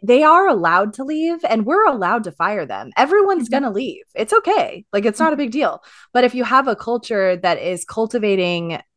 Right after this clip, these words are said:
Speaker 1: space in order to make sure that it's done in a way that is productive for your business,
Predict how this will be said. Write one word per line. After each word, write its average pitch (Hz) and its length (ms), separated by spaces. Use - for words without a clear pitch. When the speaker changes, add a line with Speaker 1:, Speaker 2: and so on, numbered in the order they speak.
Speaker 1:
space 196 760
in 202 140
order 190 240
to 190 140
make 185 160
sure 190 180
that 175 240
it's 185 200
done 196 240
in 190 80
a 175 60
way 170 180
that 160 180
is 165 220
productive 170 520
for 175 140
your 143 120
business, 190 720